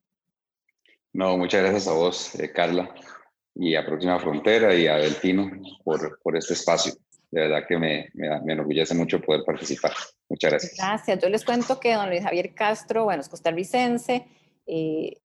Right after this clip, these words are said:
Speaker 2: es empresario desde hace veinticuatro, veinticinco años casi,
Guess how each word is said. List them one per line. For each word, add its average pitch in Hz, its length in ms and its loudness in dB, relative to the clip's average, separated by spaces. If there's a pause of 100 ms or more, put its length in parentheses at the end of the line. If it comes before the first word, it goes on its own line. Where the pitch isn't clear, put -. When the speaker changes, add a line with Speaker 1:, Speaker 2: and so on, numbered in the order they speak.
Speaker 2:
es 170 340 0
empresario 196 840 2
desde 165 280 2
hace 160 300 0
veinticuatro, 185 840 0
veinticinco 185 600 -2
años 233 300 0
casi, 262 440 0